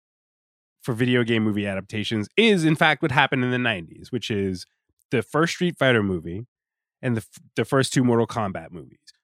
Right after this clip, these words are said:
Why? 'Cause all you gotta do is get a dope costume department and teach some people some martial arts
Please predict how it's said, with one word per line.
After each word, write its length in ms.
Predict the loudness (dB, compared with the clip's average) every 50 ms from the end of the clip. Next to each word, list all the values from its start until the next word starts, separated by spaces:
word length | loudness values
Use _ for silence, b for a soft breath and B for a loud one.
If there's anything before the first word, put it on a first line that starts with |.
| _ _ _
Why? 420 | -2 0 2 4 4 4 2 0 -4
'Cause 160 | -8 -10 -10 -10 _
all 140 | 0 2 2
you 100 | 4 4
gotta 220 | 4 4 4 4
do 400 | 2 2 2 2 2 0 -2 -4 -8 _ _ _ _ _ _ _ _ -12
is 180 | -10 -10 -10 -8
get 220 | -6 -2 0 0
a 100 | 0 -2 _ _ _ _ _ _ _ _ -2
dope 280 | 2 2 2 2 0 _ -4
costume 560 | -2 0 2 2 0 0 -2 0 0 0 0 -2
department 600 | -4 -6 -8 -8 -8 -8 -8 -8 -8 -8 -8 -10 _ _ _ _ _ _ _ _ -10
and 160 | -10 -10 -6
teach 200 | -2 -2 -2 0
some 140 | 0 0 0
people 300 | 2 2 0 2 0 0
some 180 | 0 0 -2 -2 -4 -2
martial 440 | 2 4 4 4 4 2 2 4 4
arts 600 | 6 6 4 4 0 -4 -8 -10 -8 -8 -8